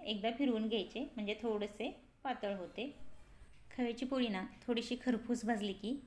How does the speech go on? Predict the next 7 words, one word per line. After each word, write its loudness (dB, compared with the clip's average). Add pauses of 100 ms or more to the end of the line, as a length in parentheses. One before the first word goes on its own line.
(160)
खूप -4
छान 0
लागते. -4 (1600)
पहा, -4
मस्त -6
अशी 0
पोळी -2